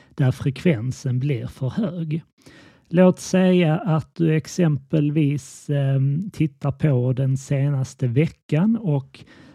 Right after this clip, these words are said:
när systemet märker att frekvensen exempelvis blir över fem, då kan du välja att bli meddelad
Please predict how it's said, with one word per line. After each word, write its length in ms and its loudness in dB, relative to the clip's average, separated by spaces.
när 280 4
systemet 600 0
märker 380 -2
att 120 -6
frekvensen 640 -4
exempelvis 800 -4
blir 440 0
över 340 4
fem, 500 -2
då 60 -14
kan 160 0
du 60 0
välja 300 2
att 100 -6
bli 160 0
meddelad 800 0